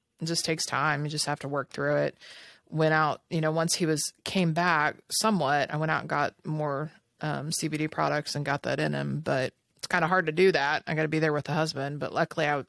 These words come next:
I was there, and he didn't hit his head or anything like that, and kinda just fell over in the booth and, um, on his side. So, but man, they're scary. They're horrible. And then anytime I hear a loud noise in the morning,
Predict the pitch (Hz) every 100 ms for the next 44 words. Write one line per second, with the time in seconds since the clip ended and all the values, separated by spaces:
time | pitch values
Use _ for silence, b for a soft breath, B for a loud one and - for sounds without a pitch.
0 | - 160 160 165 170 151 139 147 147 147
1 | 151 151 - 151 135 - 139 135 143 143
2 | 143 143 131 139 143 B B B B B
3 | 151 - 135 151 - - 139 135 143 -
4 | - - 160 160 160 160 113 135 143 156
5 | 151 151 - - _ 147 139 139 131 127
6 | 135 147 151 139 - 151 147 139 151 -
7 | 135 135 139 156 - - B B B 185
8 | 202 202 214 254 - 156 170 151 156 -
9 | 175 175 196 196 196 196 185 202 220 214
10 | 220 b b b b b _ - 240 254
11 | 247 160 143 135 135 160 - - 170 208
12 | 202 208 170 165 160 170 170 160 151 151
13 | 151 156 151 135 123